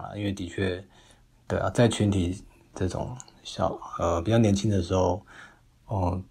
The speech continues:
很难去说，哦，我就完全不 care 说跟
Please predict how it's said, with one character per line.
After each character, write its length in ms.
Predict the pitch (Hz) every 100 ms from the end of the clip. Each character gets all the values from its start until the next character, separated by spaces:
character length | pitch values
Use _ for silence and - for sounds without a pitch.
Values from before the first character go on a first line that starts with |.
| - - - -
很 200 | - 90
难 240 | 87 101
去 420 | 101 135 127 117
说， 500 | 110 - 117 110 107 -
哦， 200 | 92 92
我 60 | 92
就 140 | 113
完 180 | 101 92
全 260 | 90 85 85 -
不 120 | 87
care 360 | - 92 82 82
说 540 | - 85 - - 98
跟 320 | - 90 87